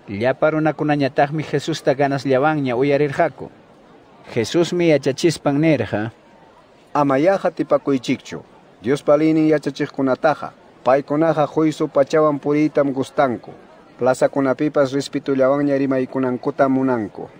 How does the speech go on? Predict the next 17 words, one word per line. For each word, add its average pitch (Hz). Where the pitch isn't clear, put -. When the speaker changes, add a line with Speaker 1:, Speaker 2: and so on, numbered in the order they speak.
Speaker 2:
Sinagogakunapipas 139
chaynataq 127
convidokunapipas 123
ñawpaqllapi 123
tiyaytaraqmi 127
munankupas. 123
Paykunaqa 127
viudakunapa 139
tukuy 143
imanta 143
Jesuspa 135
mana 139
musyachikunankupaq 127
Diostapas 123
una 135
unaytaraq 131
mañakunku. 127